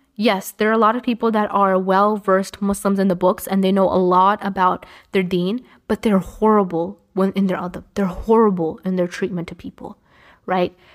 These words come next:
There is this middle line where you learn how to infuse the books of, you know, knowledge and everything that you've learned and the Quran and the Sunnah. There's a knowledge, there's a path where you learn how to infuse that, your knowledge, with the knowledge of reality and how you should treat people.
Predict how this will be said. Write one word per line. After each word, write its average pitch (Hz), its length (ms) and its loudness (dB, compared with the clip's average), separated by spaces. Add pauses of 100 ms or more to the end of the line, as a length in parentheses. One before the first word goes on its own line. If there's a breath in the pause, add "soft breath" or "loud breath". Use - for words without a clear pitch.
(140 soft breath)
There 247 200 4
is 277 200 0
this - 260 -2
middle 202 340 0
line 190 340 2
where 190 100 0
you 202 220 0
learn 190 380 2
how 190 220 -2
to 190 200 -2
infuse 202 760 0
the 185 140 -4
books - 540 0 (160)
of, 175 400 2 (300 loud breath)
you 202 100 0
know, 190 120 6
knowledge 180 480 4
and 190 100 -2
everything 190 240 -2
that 196 140 -2
you've 175 160 -4
learned 185 300 0
and 196 100 -2
the 175 60 -2
Quran 185 420 0
and 190 80 -2
the 180 40 -2
Sunnah. 208 220 -2
There's 202 160 2
a 202 80 2
knowledge, 196 480 2
there's 196 160 0
a 185 60 -2
path - 460 -4 (280 loud breath)
where 214 120 4
you 214 120 6
learn 214 240 2
how 262 120 2
to 202 180 -2
infuse 202 480 -2 (100)
that, 185 420 0
your 185 120 -2
knowledge, 196 640 0 (300 loud breath)
with 208 120 0
the 202 80 4
knowledge 196 340 4
of 185 140 -2
reality 170 460 0
and 180 140 -8
how 185 200 0
you 208 140 2
should 196 180 -4
treat - 320 -4
people. - 400 -8